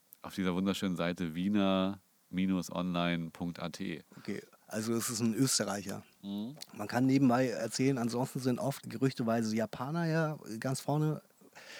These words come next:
Speaker 2: äh, was das angeht. Nur um das kurz zu erzählen, es gab einmal eine Story über einen Japaner, der hat sich irgendwie so oft eingewichst, dass er eine miese Sehenscheidenentzündung im Handgelenk hatte,
Speaker 1: Ei.
Speaker 2: weil er halt irgendwie so oft am Tag masturbiert hat.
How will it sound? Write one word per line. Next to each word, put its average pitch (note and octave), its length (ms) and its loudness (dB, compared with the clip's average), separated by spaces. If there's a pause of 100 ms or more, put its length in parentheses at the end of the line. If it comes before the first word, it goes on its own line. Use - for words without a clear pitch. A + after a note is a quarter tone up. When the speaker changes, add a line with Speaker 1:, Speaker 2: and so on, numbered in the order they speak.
(180)
Speaker 2:
äh, G2+ 280 0
was A2 160 -2
das B2 140 0
angeht. C3 320 4
Nur A#2+ 200 4
um A2+ 80 4
das A2 160 0
kurz B2 160 0
zu B2+ 80 2
erzählen, B2 320 2
es A2+ 80 0
gab G#2 180 0
einmal C3+ 280 0
eine C3+ 100 0
Story A#2+ 320 0
über A2+ 140 -2
einen A#2+ 100 -2
Japaner, A#2+ 440 -2
der G#2+ 120 0
hat G2+ 100 -8
sich G#2 220 -8
irgendwie A#2+ 240 0
so B2 200 0
oft C3+ 220 -4
eingewichst, A#2+ 580 -4
dass A2 200 -2
er A2 60 -2
eine A2 100 2
miese C3 440 0
Sehenscheidenentzündung D3 1080 0
im A#2 220 0
Handgelenk E3 520 0
hatte, F3+ 300 2
Speaker 1:
Ei. B2+ 420 -4 (300)
Speaker 2:
weil A2 120 2
er A#2 60 6
halt C3 140 6
irgendwie C3 240 4
so D3+ 300 4
oft C#3+ 220 -2
am B2+ 100 -4
Tag C3 280 -2
masturbiert B2 540 0
hat. D#3 160 0